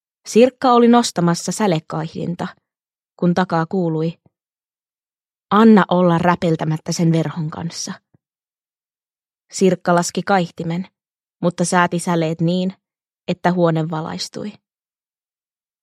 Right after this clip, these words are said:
Ulkona oli liki kolmenkymmenen asteen helle, ja lämpöä piisasi myös Annalan huoneessa. Vanhassa talossa ei ollut ilmastointia. Vanhukset,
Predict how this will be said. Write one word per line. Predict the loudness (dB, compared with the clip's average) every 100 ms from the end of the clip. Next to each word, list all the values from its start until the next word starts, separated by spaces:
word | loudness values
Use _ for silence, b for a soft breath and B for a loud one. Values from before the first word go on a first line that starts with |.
| _ _ 2
Ulkona | 2 4 2 2
oli | 2 2
liki | 2 0 0
kolmenkymmenen | 2 2 2 -2 -2 -2 -2 -2 -4
asteen | -6 -8 -8 -6
helle, | -4 -4 -6 -8 -12 _ _ _ _ -4
ja | 0
lämpöä | 0 0 -2 -4
piisasi | -4 -4 -4 -4
myös | -2 -2 -2
Annalan | -2 0 -2 -4 -4
huoneessa. | -4 -6 -8 -12 -12 -14 -14 _ _ _ _ _ _ _ _ _ _ _ _ _ _ -2
Vanhassa | 0 2 0 -2 0
talossa | 2 2 0 -4
ei | -2 0
ollut | 0 -2 -2
ilmastointia. | -2 -2 -6 -10 -10 -10 -10 -10 -12 _ _ _ _ _ _ _ _ -4
Vanhukset, | 0 0 -2 -4 -6 -8 -10